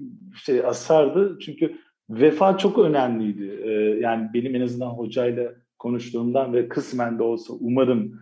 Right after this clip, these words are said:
e, biraz da bize bulaşmıştır diye <laughs> umduğum bir şeydir. Çok önemliydi çünkü, e,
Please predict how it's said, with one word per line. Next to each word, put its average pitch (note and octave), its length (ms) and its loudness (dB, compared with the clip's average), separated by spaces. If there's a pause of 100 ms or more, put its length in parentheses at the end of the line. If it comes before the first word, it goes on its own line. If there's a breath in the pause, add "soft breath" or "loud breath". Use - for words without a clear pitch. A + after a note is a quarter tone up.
(260 loud breath)
e, G#2+ 160 -6
biraz A#2 300 2
da A2+ 160 -4
bize B2 260 0 (240)
bulaşmıştır A#2+ 920 0
diye A2+ 140 0
<laughs> - 0 -
umduğum A#2 560 -4
bir G#2+ 60 -14
şeydir. C3 420 -6 (400 soft breath)
Çok A3+ 220 2
önemliydi G#3+ 500 4
çünkü, G#3 520 0 (260)
e, D#3 360 2